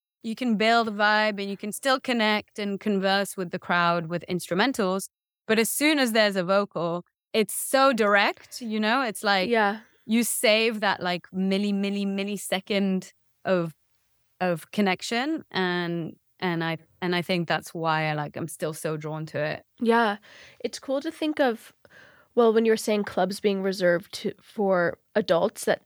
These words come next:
Speaker 2: yeah, it's, like, forbidden, it's, like, erotic, but also it's, like, a cool space where sexuality can exist in a more, like you're saying, playful,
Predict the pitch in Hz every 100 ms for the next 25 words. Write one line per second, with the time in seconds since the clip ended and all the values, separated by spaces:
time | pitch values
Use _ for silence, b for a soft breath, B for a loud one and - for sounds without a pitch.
0 | _ 240 196 - 214 - 240 202 190 170
1 | 160 196 190 202 170 170 208 262 247 -
2 | 202 254 247 247 254 254 - 220 - -
3 | 202 208 196 202 190 196 b b - -
4 | 214 - 196 175 190 185 202 190 202 208
5 | - - 226 208 202 208 220 208 208 202
6 | 196 208 190 - 180 160